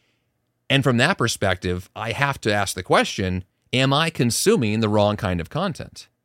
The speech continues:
Am I addicted to cult documentaries and podcasts about true crime in many ways to justify this fear addiction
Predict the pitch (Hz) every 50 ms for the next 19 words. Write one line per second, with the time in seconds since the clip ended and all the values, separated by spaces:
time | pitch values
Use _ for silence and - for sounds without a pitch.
0 | _ _ _ _ - 120 123 123 123 123 117 113 107 98 90 90 143 196 - -
1 | 131 113 98 - - 110 98 - - 135 120 110 107 120 107 107 - 113 98 95
2 | 98 98 95 95 98 95 92 98 90 - 104 98 95 90 - 104 95 95 - -
3 | 90 95 92 87 - - 104 95 87 - 104 95 90 90 90 90 90 - _ _
4 | _ _ _ _ _ _ _ _ _ _ _ _ - 123 131 131 123 135 139 147
5 | 139 123 107 123 160 170 151 127 113 104 - - - - - 131 123 113 101 90
6 | 87 92 101 107 127 196 202 - - 123 - - 98 82 80 82 87 98 98 90
7 | - 104 107 110 - - - - - 92 85 82 87 90 - 98 92 87 - 151
8 | 160 - - - 69 - -